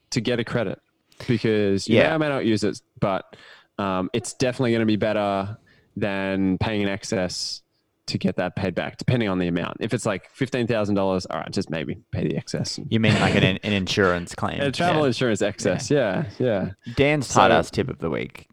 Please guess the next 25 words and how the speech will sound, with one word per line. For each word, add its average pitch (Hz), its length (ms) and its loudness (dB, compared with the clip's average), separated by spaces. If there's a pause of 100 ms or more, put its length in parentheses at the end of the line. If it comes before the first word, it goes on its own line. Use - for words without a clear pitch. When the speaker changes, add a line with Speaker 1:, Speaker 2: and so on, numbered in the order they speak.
Speaker 2:
get 120 260 4
Speaker 1:
Yeah. 113 80 2
Speaker 2:
travel 110 220 6
insurance. - 600 -6 (680)
Speaker 1:
Well, 156 400 2
a 123 120 2
hundred 143 240 0
percent. 151 320 0
I 107 100 6
mean, 110 300 2
Speaker 2:
<laughs> - 580 -14
Speaker 1:
uh, 135 40 0
if, 131 560 0 (100)
if 165 360 0
your 131 120 2
trip 135 320 -2
was, 113 560 0 (760)
um, 104 840 -2 (100)
if 127 180 -2
you 143 140 4
had 131 140 0
to 113 80 -4
cancel 110 360 -2
your 98 100 2
trip - 260 -2